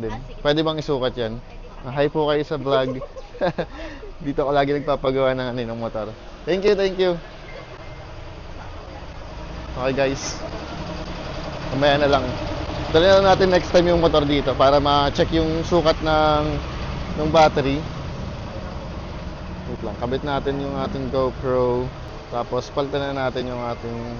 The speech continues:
Speaker 1: mic. Kasi naka D J I mic ako ngayon.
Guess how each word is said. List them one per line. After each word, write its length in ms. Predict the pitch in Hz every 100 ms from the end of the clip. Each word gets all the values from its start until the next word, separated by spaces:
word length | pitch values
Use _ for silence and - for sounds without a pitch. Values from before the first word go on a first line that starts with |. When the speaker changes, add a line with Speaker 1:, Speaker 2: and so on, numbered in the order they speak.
| 120 -
Speaker 1:
mic. 160 | 120 117 - - - -
Kasi 240 | 131 143 131
naka 640 | 123 123 123 120 120 117
D 160 | 127 139
J 240 | 147 139
I 0 |
mic 240 | 139 135
ako 240 | 135 127 127
ngayon. 280 | 127 123